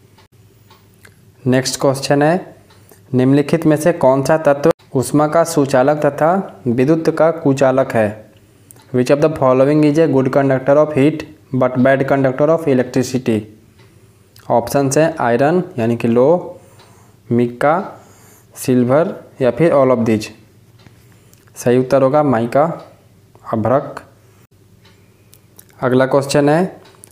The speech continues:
antibiotics निम्न में से किसके विरुद्ध प्रभावी है? Antibiotics are effective against, Option है डेंगू फीवर, कोलेरा,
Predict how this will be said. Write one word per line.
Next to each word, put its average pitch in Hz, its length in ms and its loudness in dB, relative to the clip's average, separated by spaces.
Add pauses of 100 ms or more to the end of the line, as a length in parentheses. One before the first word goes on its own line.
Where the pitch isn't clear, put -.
(120)
antibiotics 131 840 0
निम्न 143 260 4
में 147 160 2
से 143 180 0
किसके 160 440 0
विरुद्ध 151 420 2
प्रभावी 123 580 0
है? 117 480 -2 (560)
Antibiotics 127 760 -2
are 151 140 2
effective 143 580 -2
against, 120 540 -2 (640)
Option 117 400 -2
है 135 120 2
डेंगू 127 280 0
फीवर, 143 420 2 (720)
कोलेरा, 123 440 0